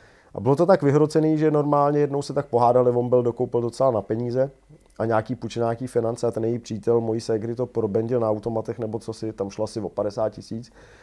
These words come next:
No a vrátila se domů a nějak se tam pohádali a o-, ona neměla nic lepšího na práci, než otevřít okno a že teda, když na ní bude takový, že, protože se o něj tam starala, že jo, a už tam byly ty vztahy fakt vyhrocený, takže jako s-, vyhrožovala sebevraždou.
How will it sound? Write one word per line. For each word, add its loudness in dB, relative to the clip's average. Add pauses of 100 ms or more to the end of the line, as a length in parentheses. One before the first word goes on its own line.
(280)
No 4
a 6
vrátila 8
se 0
domů 4
a 6
nějak 2
se -10
tam 2
pohádali 8
a 4 (160)
o-, -8 (280)
ona 6
neměla 4
nic -2
lepšího -4
na -2
práci, 0
než -4
otevřít -4
okno 0
a 2
že -4
teda, 2 (260)
když -10
na 2
ní 0
bude 0
takový, 0
že, -2 (300)
protože -2
se -4
o 0
něj 0
tam 0
starala, 0
že -4
jo, 0
a -4
už -20
tam -2
byly 0
ty -6
vztahy -2
fakt -8
vyhrocený, -6 (280)
takže 4
jako 2
s-, -16
vyhrožovala 4
sebevraždou. 0